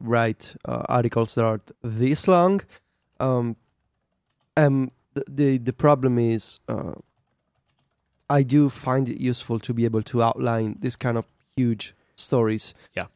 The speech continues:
Speaker 1: in a mind map. And also, um,
Speaker 2: What application is that, by the way?
Speaker 1: That's MindNode, but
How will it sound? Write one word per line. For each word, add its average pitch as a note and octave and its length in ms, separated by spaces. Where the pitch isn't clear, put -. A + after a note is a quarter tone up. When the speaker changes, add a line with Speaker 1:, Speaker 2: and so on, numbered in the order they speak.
Speaker 1:
in C#3+ 80
a C#3 60
mind B2+ 240
map. C3 300
And D3 180
also, C#3+ 580
um, A#2 360
Speaker 2:
What C3+ 160
application D3+ 500
is D#3 100
that, D#3 140
by D#3 140
the D3+ 80
way? D#3+ 160
Speaker 1:
That's G#3 220
MindNode, D3 760
but C3 160